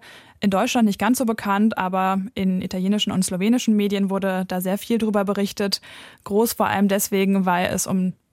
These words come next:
zwanzig, möglicherweise auch noch mehr Ordensfrauen geht, die diesem Mann Missbrauch vorwerfen, und zwar auch über einen sehr langen Zeitraum. Also viele der Frauen haben sich in den achtzigern, neunzigern einer katholischen Frauengemeinschaft angeschlossen, die Rupnik mitgegründet hat.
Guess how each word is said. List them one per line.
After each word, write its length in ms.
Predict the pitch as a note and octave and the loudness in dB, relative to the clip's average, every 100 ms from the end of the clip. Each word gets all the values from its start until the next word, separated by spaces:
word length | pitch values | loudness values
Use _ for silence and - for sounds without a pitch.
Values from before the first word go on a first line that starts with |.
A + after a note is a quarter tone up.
| _ | _
zwanzig, 600 | - - F#3+ A#3+ B3 A#3 G#3+ | -6 0 2 2 2 0 0
möglicherweise 600 | G3 G3 G3 F3+ G3 F#3+ | -2 -4 -2 -2 -2 -2
auch 100 | F3+ | -2
noch 160 | F#3+ | -2
mehr 380 | F3+ F#3 G#3+ A3 - | -2 0 2 0 0
Ordensfrauen 720 | F#3+ A3 G#3 - F3 F#3 F#3 | 0 2 0 0 0 0 0
geht, 380 | F3+ F#3 - | -2 -6 -6
die 80 | G#3 | -4
diesem 240 | F#3+ G3+ G3+ | 0 2 2
Mann 180 | F#3+ | 4
Missbrauch 400 | G3 B3 - F#3+ | 2 0 -2 -4
vorwerfen, 500 | - F#3+ F3+ F#3 G3 | -2 -4 -2 -2 -2
und 80 | G3 | -2
zwar 220 | - G3 | 0 -2
auch 60 | G3 | -2
über 160 | F#3+ - | -2 0
einen 160 | F#3+ | 0
sehr 180 | F#3 G3+ | 2 0
langen 340 | G3+ F#3 F#3 - | 0 0 -2 -2
Zeitraum. 800 | - G#3+ G#3 B3 - F3 F#3 A3 | -6 -2 0 -2 -4 -2 2 0
Also 280 | F#3 F#3 F3+ | 0 -4 -4
viele 280 | - A#3 | 0 0
der 160 | G#3 G3 | 0 -2
Frauen 420 | - F#3+ G#3 A3 - | -2 0 2 2 0
haben 220 | G3 G#3+ | 0 2
sich 160 | G#3+ G#3 | 2 0
in 100 | F#3+ | 0
den 140 | F#3+ | 0
achtzigern, 480 | - G3+ - G3 F#3 | -2 -4 -4 0 0
neunzigern 560 | F3 G#3+ B3+ A#3 A#3+ A3 | 2 0 0 0 0 0
einer 220 | G3 G3 | 0 -2
katholischen 580 | G#3 - G3 F#3+ F#3+ E3 | -4 -2 -2 0 -2 -2
Frauengemeinschaft 920 | - F3+ B3+ B3+ A#3+ A#3 A#3 A#3 - | -2 2 4 4 2 2 0 -4 -2
angeschlossen, 600 | G#3+ A3 A3+ G#3+ A3 G#3 | 0 0 -2 -2 0 0
die 220 | G3 F#3+ | 0 -4
Rupnik 500 | - G3+ G3 F#3 - | -4 -6 -2 -2 0
mitgegründet 580 | C4 B3 F#3+ F#3+ F#3+ - | 0 0 0 0 0 -2
hat. 240 | G#3 A#3+ | -4 -4